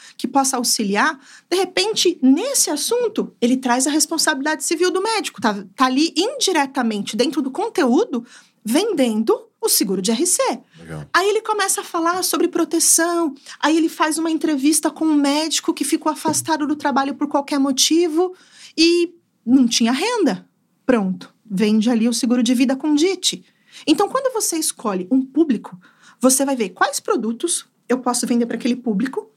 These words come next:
Speaker 1: e eu começo a falar. "Ah, não, ele não quer falar com o médico, ele quer falar com o empresário." Beleza, escolhe um ramo de empresários.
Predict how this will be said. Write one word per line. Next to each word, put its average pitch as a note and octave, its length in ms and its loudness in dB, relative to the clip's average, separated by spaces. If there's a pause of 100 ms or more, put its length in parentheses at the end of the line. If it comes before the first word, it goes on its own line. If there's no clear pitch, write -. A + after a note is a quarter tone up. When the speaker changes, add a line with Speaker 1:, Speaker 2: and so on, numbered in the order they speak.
(140)
Speaker 1:
e G#4+ 80 4
eu F4 60 2
começo G3 340 -2
a - 20 -8
falar. E4+ 340 -2 (340)
"Ah, E4 60 -2
não, F#4 140 0
ele F4+ 120 0
não F#4 80 -4
quer G4+ 160 -2
falar F4+ 180 0
com D4+ 80 -4
o C#4+ 40 4
médico, A3 260 0
ele C4 80 -4
quer C#4+ 120 0
falar D4+ 180 0
com D4 100 -6
o E4+ 40 0
empresário." D4 600 0
Beleza, C4+ 440 -2 (200)
escolhe E4+ 420 2
um F#4+ 80 -4
ramo C4+ 560 -2
de F#4 100 -4
empresários. A#3 920 -2